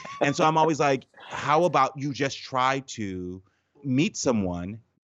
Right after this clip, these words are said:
Speaker 1: Yeah, and Chroma, I actually think, I think you're the answer. And what I mean by that is, you know, how we met organically and, and how you, how you carry yourself in the world is you see someone that you think is cool or interesting and you get to know them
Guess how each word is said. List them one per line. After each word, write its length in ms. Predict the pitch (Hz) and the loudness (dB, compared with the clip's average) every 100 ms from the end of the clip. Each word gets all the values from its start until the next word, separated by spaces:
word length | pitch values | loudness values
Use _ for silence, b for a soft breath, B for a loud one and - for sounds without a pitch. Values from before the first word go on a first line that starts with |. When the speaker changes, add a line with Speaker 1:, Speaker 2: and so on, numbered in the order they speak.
| _ - | _ 2
Speaker 1:
Yeah, 220 | 226 127 | 4 4
and 120 | 156 180 | 2 2
Chroma, 220 | 240 220 | 2 2
I 140 | 156 | 2
actually 240 | 202 240 349 | 2 2 2
think, 320 | 214 170 - | 2 2 2
I 80 | 127 | 2
think 320 | - 240 226 | 4 2 2
you're 680 | - - 92 120 107 123 135 | -4 -4 -2 0 4 6 6
the 200 | 123 107 | 2 0
answer. 420 | 101 110 - 90 | 0 0 -2 -6
And 280 | 85 104 104 | -6 -6 -2
what 140 | 117 113 | -2 -2
I 40 | |
mean 140 | 117 | -2
by 120 | 139 104 | -2 0
that 160 | 101 | 0
is, 160 | 101 110 | -4 -6
you 80 | 104 | -4
know, 180 | 98 - | -4 -4
how 240 | - 104 | -2 0
we 160 | 101 113 | -2 -4
met 220 | 220 180 | -2 -4
organically 680 | 95 92 90 - - 98 90 | -6 -14 -18 -20 -16 -12 -12
and, 220 | - 98 | -12 -14
and 160 | 104 101 | -14 -10
how 240 | - 98 | -2 -2
you, 540 | 98 98 104 101 104 104 b b b | -2 -6 -4 -2 -2 -6 b b b
how 100 | 110 | -4
you 160 | 110 101 | -4 -4
carry 300 | - 104 110 | -2 0 0
yourself 400 | 104 95 95 95 | 0 0 0 -2
in 80 | |
the 60 | 92 | -4
world 440 | 95 160 127 92 98 | 0 2 4 2 -4
is 140 | 95 | -12
you 120 | 110 | -12
see 200 | - 131 | -8 -6
someone 400 | 147 131 104 101 | -4 -4 -4 -6
that 140 | 104 104 | -8 -10
you 120 | 110 | -12
think 280 | - 104 95 | -10 -10 -10
is 100 | - | -12
cool 300 | - 110 101 | -6 -2 0
or 100 | 107 | -2
interesting 500 | 143 - - 95 92 | -6 -10 -6 -6 -6
and 160 | 104 | -8
you 60 | 104 | -4
get 220 | 104 95 | -4 -4
to 100 | - | -4
know 240 | 107 208 | -2 -2
them 300 | 220 73 92 | -2 -4 -4